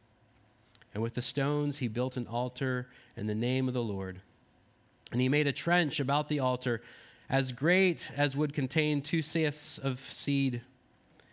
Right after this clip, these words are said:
And he put the wood in order and cut the bull into pieces and laid it on the wood. And he said, "Fill four jars with water and pour it on the burnt offering and on the wood."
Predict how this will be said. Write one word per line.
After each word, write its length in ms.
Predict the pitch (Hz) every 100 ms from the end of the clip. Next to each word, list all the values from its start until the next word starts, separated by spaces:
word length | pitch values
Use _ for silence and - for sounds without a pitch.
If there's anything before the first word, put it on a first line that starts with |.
| _ _ _ _ _
And 100 | 117
he 80 | 123
put 200 | 123 156
the 60 | 147
wood 480 | 135 160 165 165 160
in 220 | 143 135
order 540 | 127 151 156 160 156
and 200 | 147 131
cut 300 | 131 165 160
the 60 | 160
bull 220 | 143 151
into 120 | 139
pieces 500 | 123 - 160 - 156
and 120 | 139
laid 160 | 131 147
it 80 | 147
on 140 | 135
the 80 | 131
wood. 340 | 127 147 147 143
And 80 |
he 140 | 135 135
said, 440 | 131 156 147 143 - - -
"Fill 280 | - 190
four 320 | 175 - 220 214
jars 400 | 175 185 190 180
with 160 | 175
water 400 | 160 165 180 175
and 160 | 160 147
pour 280 | - 208 208
it 60 |
on 380 | 165 175 180 185 - -
the 60 | 156
burnt 300 | 147 180 156
offering 720 | 160 170 170 175 160 156 147 143 - -
and 140 | 139 147
on 100 | 147
the 80 |
wood." 420 | 135 131 131 113